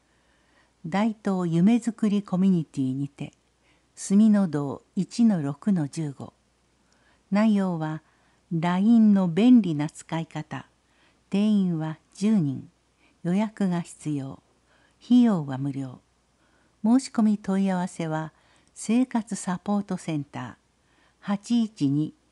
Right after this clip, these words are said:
六五七一。大東同期キャンパス。十月二十六日木曜日、午前九時三十分から午後四時三十分、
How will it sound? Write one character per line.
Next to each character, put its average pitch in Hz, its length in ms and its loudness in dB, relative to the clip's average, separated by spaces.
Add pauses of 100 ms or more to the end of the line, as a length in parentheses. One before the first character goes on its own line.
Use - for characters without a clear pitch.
(280)
六 180 380 0
五 208 280 -2
七 143 320 -4
一。 139 400 -12 (1900)
大 185 320 0
東 160 320 -4 (280)
同 226 220 2
期 220 220 -8
キ - 140 -6
ャ 185 80 0
ン 156 60 -4
パ - 200 -10
ス。 - 220 -20 (1120)
十 233 320 4
月 233 340 2
二 208 220 6
十 139 320 -6
六 156 280 -4
日 160 360 -2
木 170 300 -4
曜 175 200 0
日、 156 240 -8 (500)
午 233 220 0
前 180 180 -2
九 - 160 -4
時 190 120 -4
三 208 280 -2
十 196 160 -6
分 160 320 -4
か 147 140 -6
ら 139 140 -6
午 190 160 -2
後 185 140 0
四 208 140 0
時 185 80 -6
三 175 280 -4
十 165 140 -8 (140)
分、 139 200 -8